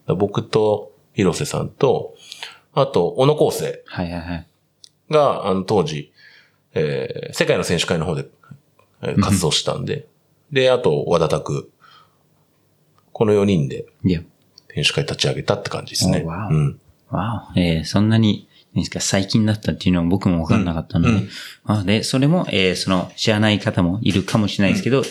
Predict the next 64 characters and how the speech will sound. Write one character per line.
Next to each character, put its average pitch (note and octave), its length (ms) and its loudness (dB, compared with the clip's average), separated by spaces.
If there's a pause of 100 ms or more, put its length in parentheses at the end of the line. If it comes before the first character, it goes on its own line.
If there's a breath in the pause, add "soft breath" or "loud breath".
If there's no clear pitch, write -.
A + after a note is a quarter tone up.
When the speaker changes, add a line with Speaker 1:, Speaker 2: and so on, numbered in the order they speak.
Speaker 2:
ど C#3+ 160 4
う C#3 80 4
い F2+ 180 2
う、 - 120 -6 (280 loud breath)
え E2+ 220 2
ー、 F2 40 -4
ま F#2 120 2
あ、 E2+ 40 0
目 F2 220 -2
的 - 240 -4
っ - 60 -20
て G2+ 100 0
い F2+ 40 2
う D2+ 40 -2
か、 - 60 4
Speaker 1:
う G#2 40 2
ん。 F#2 40 -2
Speaker 2:
ど B2 140 4
う B2+ 60 4
い G2 120 4
う F2+ 60 -6
こ G2+ 120 -4
と B2 160 2
を、 E3 160 -2 (220 loud breath)
え E2+ 460 0 (380)
ー、 - 80 -4
や F#2+ 120 0
っ - 100 -18
て - 140 0
る G2 180 2
よ G2+ 160 4
う F2 40 2
な、 F2+ 340 -2
Speaker 1:
う - 20 -6
ん。 - 60 0
Speaker 2:
え E2+ 220 0
ー、 E2+ 40 0
ま F2 220 0
あ、 - 20 -
組 - 160 0
織 - 200 -8
っ - 40 -20
て - 100 0
い E2+ 40 0
う - 20 -2
か、 - 220 -4
あ - 20 0
れ A#2+ 140 6
な E2+ 80 2
ん E2 60 4
で - 40 -2
す G2 80 -2
か F2+ 80 2
ね、 - 0 -
Speaker 1:
う E2 40 2
ん - 20 2
う D#2 60 0
ん D2+ 40 -10
う - 40 -14
ん。 - 20 -20
Speaker 2:
選 F2+ 180 2
手 - 140 -4
会 E2 160 -4
は。 F2 160 -8